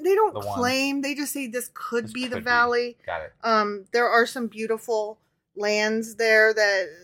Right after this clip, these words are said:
Speaker 1: there are, there are some nice looking valleys.
Speaker 2: They have valleys.
Speaker 1: They have valleys. They are pretty.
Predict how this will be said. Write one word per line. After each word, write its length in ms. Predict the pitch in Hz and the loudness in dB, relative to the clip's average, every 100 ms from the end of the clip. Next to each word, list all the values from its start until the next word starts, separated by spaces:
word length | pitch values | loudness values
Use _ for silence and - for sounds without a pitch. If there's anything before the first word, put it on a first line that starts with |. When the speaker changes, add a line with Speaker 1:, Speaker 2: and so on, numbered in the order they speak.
| _ 220 | _ 2
Speaker 1:
there 160 | 254 | 6
are, 160 | 269 254 | 6 6
there 140 | 285 | 6
are 120 | 285 294 | 6 6
some 200 | 302 262 | 0 0
nice 200 | 233 226 | -2 -2
looking 260 | 233 214 196 | -8 -8 -2
valleys. 340 | 175 156 - 120 | -2 -4 -4 0
Speaker 2:
They 80 | 123 | 6
have 240 | 123 110 | 6 8
valleys. 460 | 101 90 85 - - | 6 4 0 -8 -4
Speaker 1:
They 120 | 240 | -2
have 260 | 262 269 262 | 2 0 2
valleys. 480 | 240 240 233 240 226 | 4 4 4 0 0
They 180 | 214 | 2
are 160 | 202 226 | 4 2
pretty. 600 | - 262 226 220 226 233 | 0 -2 0 0 -6 -8